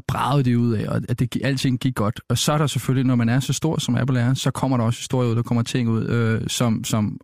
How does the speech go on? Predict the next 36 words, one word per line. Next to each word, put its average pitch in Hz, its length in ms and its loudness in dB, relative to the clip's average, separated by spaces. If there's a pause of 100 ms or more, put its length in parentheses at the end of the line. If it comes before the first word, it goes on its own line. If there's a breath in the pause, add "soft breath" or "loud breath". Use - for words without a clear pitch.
om, - 200 -8
jeg 107 120 0
kan 123 100 -2
ikke, 117 140 -4
jeg 117 120 0
kan 131 60 0
ikke 117 80 -2
vurdere, 113 200 0
om 104 60 0
det 104 120 0
er 123 40 2
ægte, 147 180 -2
eller, 113 260 0 (280)
eller - 160 -2
hvad 147 140 2
det 160 80 2
er, 143 100 2 (400 loud breath)
men 131 180 2
der 131 80 0
kommer 117 180 0
selvfølgelig 117 200 0
historier 110 220 0
ud, 104 60 0
som, 110 200 0
som - 120 -2
måske - 260 -2
aldrig 113 220 -2
er 107 60 0
særlig 107 260 -2
godt - 140 -2
for 110 100 -6
det - 100 -4
image. - 340 -4
Og 113 100 0
for 123 100 0
Apple, 156 260 0